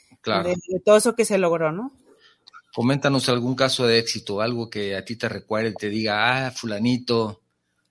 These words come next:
Speaker 1: ahora está aquí o ahora está allá", algo que a ti
Speaker 2: Ujú.
Speaker 1: te, te llene y te recuerde, un caso de éxito de alguno de tus hijos.
Speaker 2: Mira, a mí lo que me hace, de lo que me hace más, más, más feliz,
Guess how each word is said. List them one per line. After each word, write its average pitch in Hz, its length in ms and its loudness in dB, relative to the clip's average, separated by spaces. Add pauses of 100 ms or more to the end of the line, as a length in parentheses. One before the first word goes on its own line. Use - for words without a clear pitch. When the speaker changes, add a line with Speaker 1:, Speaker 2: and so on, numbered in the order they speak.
(160)
Speaker 1:
ahora 117 380 0
está 113 220 -2
aquí 120 280 0
o 110 120 0
ahora - 120 2
está 110 200 -2
allá", 113 460 -2 (120)
algo 131 400 -2
que 107 100 -6
a 98 80 -8
ti 120 140 -8
Speaker 2:
Ujú. 90 80 -10
Speaker 1:
te, 95 480 -4 (400)
te 92 140 -10
llene 110 380 0
y 104 60 -8
te 98 100 -6
recuerde, 98 480 -6
un 107 100 -4
caso 117 320 -2
de 104 140 0
éxito 110 340 0
de 95 80 -2
alguno 104 280 2
de 98 60 -2
tus - 200 -4
hijos. - 520 -10 (340)
Speaker 2:
Mira, 240 160 4
a 240 40 6
mí 247 100 4
lo 294 140 2
que 285 120 2
me 226 120 2
hace, 220 600 2
de 196 320 -4
lo 190 140 2
que 196 100 -2
me 190 100 0
hace 202 180 -2
más, 214 200 2
más, 208 160 0
más 202 240 -2
feliz, 220 540 -2